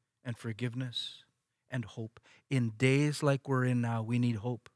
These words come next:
And we pray, Jesus, that you will give that to us. We pray that through what's going on with this virus and all kinds of other things, unemployment and all kinds of pressure and stress, that you would lead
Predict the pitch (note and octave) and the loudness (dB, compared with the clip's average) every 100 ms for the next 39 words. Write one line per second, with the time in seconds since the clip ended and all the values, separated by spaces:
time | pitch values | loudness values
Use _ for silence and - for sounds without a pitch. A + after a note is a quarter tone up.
0 | _ _ _ _ _ _ _ _ _ A#2+ | _ _ _ _ _ _ _ _ _ -4
1 | A2+ G#2+ B2+ B2+ A2+ A2+ G#2 G#2+ A2+ A#2 | -4 -2 -2 -2 -2 -4 -6 -8 -12 -8
2 | A2+ A2 A2+ A2 G2+ - A2 G2+ _ - | -8 -6 -10 -12 -16 -18 -20 -20 _ -20
3 | _ _ _ _ _ _ _ _ _ _ | _ _ _ _ _ _ _ _ _ _
4 | _ _ _ _ C#3+ A#2+ D#3+ D3 B2+ - | _ _ _ _ -6 4 6 6 0 2
5 | E3 F3+ F#3+ F3 C3+ - D#3+ D3+ D3 D#3+ | 4 4 4 0 -2 2 2 4 4 4
6 | D#3 C3 B2 A#2 C#3 D#3 D#3+ D#3 A#2 A2+ | 2 0 -2 2 2 4 2 0 -2 2
7 | D3 F3 E3 E3 D#3 C3 B2+ A#2 G#2+ A2 | 4 4 2 0 0 0 -4 -4 -8 -10
8 | - - - C#3 C#3+ - C#3 D#3 D#3+ C#3+ | -10 -12 0 2 2 0 2 4 4 0
9 | B2 A#2 D#3+ F3+ F3 D#3+ C3+ A#2 C#3+ C#3 | 0 4 4 4 0 0 -2 0 2 2
10 | C3 B2 A2 - A2 G2 - - - - | -2 -8 -8 -10 -10 -12 -20 -20 -20 -18
11 | - B2 - D3+ C3 A#2 A#2+ C3 D3 B2 | -8 -6 0 2 4 2 2 4 4 2
12 | A2 | -4